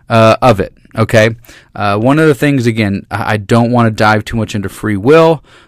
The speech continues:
but basically, if something happened, God knows it. And again, you can get into a deep theological argument of whether he allows it or whether he purposed it. Uh, I don't really want to dive into that. I really just want to focus on the fact that he is sovereign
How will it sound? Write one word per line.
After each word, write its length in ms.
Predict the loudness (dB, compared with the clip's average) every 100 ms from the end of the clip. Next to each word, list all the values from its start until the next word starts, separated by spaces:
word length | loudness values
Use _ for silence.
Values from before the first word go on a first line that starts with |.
| _
but 420 | -2 4 4 2 -4 _ _ -2
basically, 880 | 2 4 2 -2 0 2 2 0 -4 _ _
if 120 | -4 0
something 340 | -2 0 0
happened, 520 | 2 2 2 0 -2 -8 -20 _ _
God 240 | 2 4
knows 320 | 4 0 0 -4
it. 120 | -10 _
And 140 | -2 -2
again, 220 | 0 0
you 140 | 0
can 180 | 0 0
get 120 | 2
into 220 | 2 2 0
a 60 |
deep 260 | 2 0 0
theological 600 | 0 2 2 0 -2 2
argument 420 | 2 2 0 0
of 80 | 0
whether 240 | 2 0
he 340 | 0 -2 -2 -4 -16 -14 -4
allows 560 | 0 2 4 4 4
it 160 | 2 2
or 160 | 0 2
whether 240 | 2 2
he 160 | 0 0
purposed 560 | 2 2 0 -6 -2
it. 220 | -4 -4 _ _ -20 _
Uh, 300 | -2 2 4 4
I 160 | 4
don't 360 | 4 4 2 2
really 240 | 0 0
want 360 | 2 0 0 -4
to 100 | -4
dive 320 | 0 0 0
into 180 | -2 0
that. 260 | 0 0 0
I 140 | 0
really 400 | 0 2 2 2
just 200 | -2 -2
want 140 | -2 -2
to 40 |
focus 440 | 0 -2 -2 -6
on 160 | -6 -6
the 80 | -4
fact 320 | -2 -2 -2
that 140 | -6
he 200 | -4 -8 -2
is 220 | -4 -2
sovereign 560 | 0 0 0 -2 -6